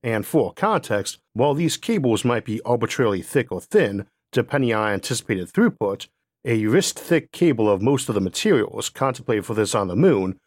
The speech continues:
would mass in the vicinity of ten kilograms a meter or ten tons a kilometer,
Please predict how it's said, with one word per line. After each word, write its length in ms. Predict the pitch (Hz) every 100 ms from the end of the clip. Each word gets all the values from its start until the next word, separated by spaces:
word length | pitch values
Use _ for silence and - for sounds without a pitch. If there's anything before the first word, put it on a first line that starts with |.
| _
would 140 | 135 143
mass 380 | 175 208 -
in 40 | 143
the 60 |
vicinity 400 | 110 - 139 117
of 100 | 101
ten 320 | - - 120 95
kilograms 560 | - 165 104 104 95
a 60 | 92
meter 380 | 147 185 139 127 _ _ _
or 200 | 139 143
ten 380 | - - 139 123
tons 340 | - 120 104
a 100 | 92
kilometer, 640 | - - 202 101 - -